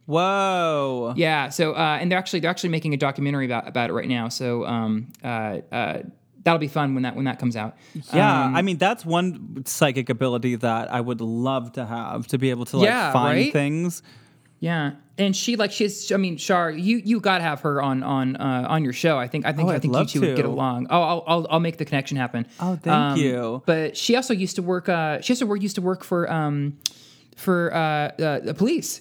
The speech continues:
Speaker 2: And, and, like, they used, they used to, like, like, like, mic-, mic her and wire her and send her into, into places, and she'd pick up on things and, and help,
Speaker 1: Wow.
Speaker 2: help detectives and stuff. So she's, she's got a,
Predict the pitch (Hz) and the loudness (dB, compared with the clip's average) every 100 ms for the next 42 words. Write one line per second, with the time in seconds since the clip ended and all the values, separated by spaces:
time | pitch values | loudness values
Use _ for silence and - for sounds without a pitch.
0 | _ 190 185 185 180 170 175 196 - - | _ 0 2 0 -2 0 0 -2 -2 0
1 | 196 196 196 180 175 170 - - - - | 0 0 0 0 0 -4 -16 -16 -12 -4
2 | 175 160 - - 175 170 165 165 180 226 | 0 0 -2 -2 -2 2 2 2 0 -2
3 | - 165 175 233 143 117 123 135 123 160 | -2 2 2 0 -2 -2 -2 -2 -2 0
4 | 160 214 147 120 135 135 170 165 147 208 | 0 0 -2 -2 -2 -2 -2 0 0 0
5 | 214 165 - - 127 - 120 - 147 131 | -2 -4 -4 -6 -6 -6 -4 -4 -4 -4
6 | 147 143 165 147 123 110 117 113 110 113 | -6 -6 -2 -2 -2 -4 -2 -2 -2 -4
7 | - _ 123 135 139 147 110 110 156 160 | -12 _ -4 0 2 2 0 -2 -4 -4
8 | 143 143 139 104 - - - - - 131 | -4 -4 -2 -4 -4 -6 -4 -8 -6 -6
9 | - 190 220 208 180 143 | -6 -4 -4 0 0 -2